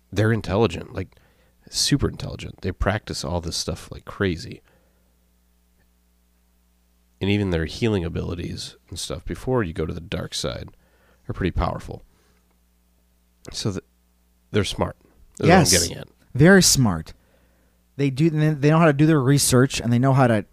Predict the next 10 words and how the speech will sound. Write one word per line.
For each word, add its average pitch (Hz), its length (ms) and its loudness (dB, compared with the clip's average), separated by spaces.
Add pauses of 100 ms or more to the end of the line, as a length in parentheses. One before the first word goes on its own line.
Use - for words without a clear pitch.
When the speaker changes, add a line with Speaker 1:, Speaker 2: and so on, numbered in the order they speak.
(120)
Speaker 2:
you 120 120 -6
know, 92 260 -4 (1120)
they 123 60 -4
know 135 100 2
how 147 80 2
to 131 80 2
piece 139 260 0
shit - 180 -4
together. 110 520 -6 (400)
Speaker 1:
So, 87 460 0